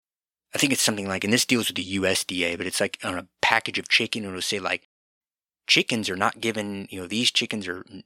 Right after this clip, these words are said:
never given antibiotics. And I s-, I'm, and I'm, I'm not privy, I'm not a hundred percent sure, but I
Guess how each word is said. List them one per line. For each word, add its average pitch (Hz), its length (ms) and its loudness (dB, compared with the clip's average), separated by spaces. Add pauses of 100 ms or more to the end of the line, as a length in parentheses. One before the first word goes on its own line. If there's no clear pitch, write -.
never 156 340 4
given 131 300 2
antibiotics. 104 720 0
And 92 80 -6
I 95 60 -8
s-, - 180 -8
I'm, 95 200 -10 (600)
and - 100 -4
I'm, 95 140 -6
I'm 101 140 -4
not 104 200 6 (240)
privy, 107 380 0 (100)
I'm 101 160 -6
not 92 100 0 (480)
a - 60 -10
hundred 147 220 2
percent 101 280 2
sure, 101 180 4
but 92 120 2
I 90 40 0